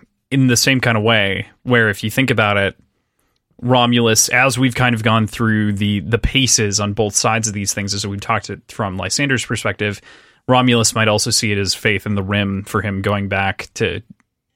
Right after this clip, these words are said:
Dido and kind of confiding in that as faith in the winning side, and so making the right decision to go with the winning side. Could be an interesting moment for sure, for, uh,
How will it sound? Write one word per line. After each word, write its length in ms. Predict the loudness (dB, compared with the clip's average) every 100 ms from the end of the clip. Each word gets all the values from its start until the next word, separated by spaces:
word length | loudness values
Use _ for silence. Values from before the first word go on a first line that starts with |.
| _ _ _ -10
Dido 520 | -4 -2 -2 -4 -6 -10 _ _ -12
and 340 | -10 -10 -6
kind 180 | -4 -4
of 60 |
confiding 480 | -6 -6 -4 -4 -4
in 80 | -10
that 300 | -14 -14 -16 _ _ _ _ -4
as 460 | -4 -2 0 0 0
faith 360 | 0 0 0
in 120 | -2 -2
the 80 |
winning 360 | -2 -2 -2 -2
side, 500 | 0 0 -4 -6 -10
and 140 | -8 -4
so 200 | -4 -4
making 340 | -4 -6 -4 -6
the 80 | -6
right 200 | -8 -6
decision 520 | -2 -2 -4 -8 -10
to 80 | -8
go 100 | -10
with 100 | -8
the 60 |
winning 240 | -10 -8 -2
side. 400 | -2 -2 -8 -10 -18 _
Could 100 | -2
be 120 | 2
an 60 | 2
interesting 460 | 2 0 -2 -2 -2
moment 420 | -4 -6 -8 -12
for 180 | -8 -6
sure, 300 | -6 -6 -10 _ _ _ _
for, 320 | _ -8 -6
uh, 60 | -8